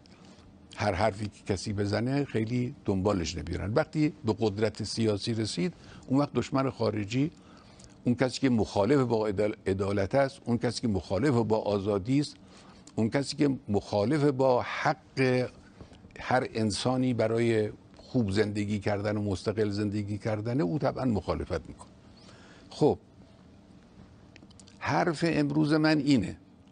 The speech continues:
من می‌خوام عرض بکنم این همون نسخه است که امام خمینی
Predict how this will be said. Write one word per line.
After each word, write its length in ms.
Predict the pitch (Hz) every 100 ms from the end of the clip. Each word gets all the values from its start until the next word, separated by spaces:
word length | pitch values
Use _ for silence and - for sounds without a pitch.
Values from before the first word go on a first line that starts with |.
| - - -
من 180 | 123 143
می‌خوام 300 | 127 135 135
عرض 300 | 135 123 110
بکنم 420 | 104 107 98 87 - - - - - - -
این 260 | 151 151
همون 520 | 113 156 175 175 160
نسخه 380 | 151 - - 156 147
است 200 | 127 -
که 240 | 147 113
امام 240 | 110 107
خمینی 680 | 95 107 104 101 123 135 147